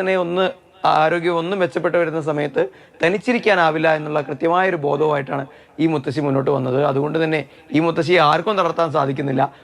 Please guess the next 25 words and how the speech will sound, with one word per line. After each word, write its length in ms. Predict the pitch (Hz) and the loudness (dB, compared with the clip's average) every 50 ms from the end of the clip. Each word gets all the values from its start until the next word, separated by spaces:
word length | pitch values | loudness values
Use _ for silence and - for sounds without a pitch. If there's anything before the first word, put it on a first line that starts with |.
| - - | -16 -14
പുസ്തകങ്ങൾ 400 | - 131 - 160 147 151 165 165 | -12 -4 -2 0 0 2 2 2
വായിച്ചു 320 | 165 156 147 147 135 - | 2 2 2 0 -2 -4
തുടങ്ങുന്നു. 360 | 156 139 139 131 131 139 151 - - - - _ _ _ 156 | -4 -2 -2 -2 -2 -4 -4 -6 -10 -18 -20 _ _ _ 0
ഏഹ്, 260 | 147 143 143 143 143 - - _ - - | 0 2 2 0 -2 -4 -8 _ -4 0
ഏതൊരു 280 | 147 139 151 170 190 | 2 2 2 2 0
തുടക്കക്കാരനെ 560 | 196 202 180 185 175 196 180 196 190 185 196 175 | 0 0 0 0 -2 0 0 0 2 2 0 0
സംബന്ധിച്ചും 540 | 185 180 175 175 175 170 - 190 180 180 | -2 -2 -2 -2 -4 -2 -2 -2 0 0
ഏറ്റവും 380 | 160 156 160 160 175 180 185 180 | 0 0 0 0 0 0 0 0
പ്രിയപ്പെട്ടതാവാൻ 800 | 175 170 165 165 165 170 165 165 - 175 170 160 160 165 160 139 - - - - - | 0 0 0 0 0 -2 -2 0 2 4 4 4 4 2 -2 -4 -8 -16 -20 -10 -8
പിന്നീട് 220 | - 147 156 165 165 | -4 -2 0 0 0
സാധ്യതയുള്ള 540 | 139 160 151 151 151 151 165 165 151 151 | 2 2 2 2 2 0 0 0 2 0
വൈക്കം 340 | 147 143 143 139 139 170 165 | 0 -2 -2 -2 -2 -2 0
മുഹമ്മദ് 260 | 170 170 165 165 160 | 0 0 -2 0 -2
ബഷീറിൻ്റെ 520 | 165 165 147 - 156 151 143 139 147 147 - - - - - - - | -2 -2 -2 -2 -2 -2 0 0 -2 -2 -2 -6 -12 -20 -20 -6 -4
കൃതികളാണ് 400 | 165 151 165 170 170 160 151 151 | 0 0 2 2 4 2 2 2
ആദ്യം 260 | 151 147 143 156 151 | 0 0 0 -2 -2
വായിച്ചു 260 | 147 139 135 127 151 | 0 -2 -2 -2 -2
തുടങ്ങുന്നത്. 320 | 143 131 127 127 131 135 139 | -2 -2 -2 -2 0 0 0
അതിൽ 240 | 139 135 139 151 | 0 0 -2 -2
നിന്ന് 240 | 156 160 160 180 190 190 - - - - - - - | -2 0 0 0 -2 -2 -6 -14 -20 -20 -8 -2 0
പല 180 | 190 196 202 | 2 2 2
രീതിയിലുള്ള, 560 | 208 220 214 214 233 247 233 202 160 147 135 - | 2 0 0 0 2 2 2 2 2 0 -2 -2
ഇപ്പോൾ 460 | 147 147 139 139 160 165 165 156 - | -4 -6 -2 0 0 0 0 0 -2
എനിക്ക് 240 | - 151 160 151 185 | -4 -4 -2 0 0
തോന്നുന്നത്, 400 | 180 180 175 175 175 175 190 190 | 0 0 -2 -2 -2 -2 -2 -2